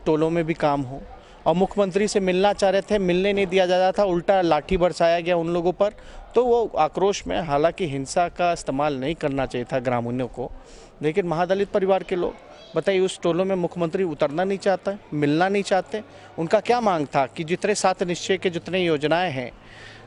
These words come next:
सड़क गली, नली गली, पक्का सड़क हो और आपका शौचालय का निर्माण हो, कम से कम एक बार मुख्यमंत्री जी आएँ,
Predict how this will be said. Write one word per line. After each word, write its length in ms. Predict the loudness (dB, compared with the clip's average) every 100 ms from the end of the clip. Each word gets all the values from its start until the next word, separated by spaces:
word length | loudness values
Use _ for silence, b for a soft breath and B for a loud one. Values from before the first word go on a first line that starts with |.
| -2
सड़क 320 | 2 2 2
गली, 440 | 2 2 2 2
नली 380 | 2 2 2 2
गली, 380 | 2 2 2 0
पक्का 400 | 0 -4 0 0
सड़क 400 | 2 0 0 0
हो 340 | 2 2 2 B B B
और 120 | 2
आपका 220 | 2 2 0
शौचालय 460 | 0 0 2 2
का 120 | 2
निर्माण 460 | 0 0 0 0 -2
हो, 320 | -2 0 -2 B B
कम 140 | -4 -2
से 120 | -2
कम 160 | 0
एक 140 | 0 2
बार 120 | 0
मुख्यमंत्री 560 | 0 -2 -2 -2 -4 -4
जी 180 | 0
आएँ, 360 | 0 2 0 -2